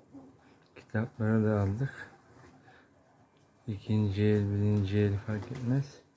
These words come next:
Kondisyonu iyi, güzel kitapları indirimli aldık.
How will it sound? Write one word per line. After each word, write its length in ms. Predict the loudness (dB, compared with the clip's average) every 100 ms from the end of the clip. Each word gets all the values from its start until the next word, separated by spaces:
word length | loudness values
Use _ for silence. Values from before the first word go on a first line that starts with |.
| _ _ _ _
Kondisyonu 680 | -2 0 0 -2 -4 -2 0 2 2
iyi, 200 | 2 2
güzel 360 | 0 2 2 0 -6 -20 -20 -20 -20 -20 -20 -20
kitapları 640 | -10 -4 -2 0 2 2
indirimli 680 | 6 6 6 4 4 6 4
aldık. 580 | 4 0 -2 -4 -8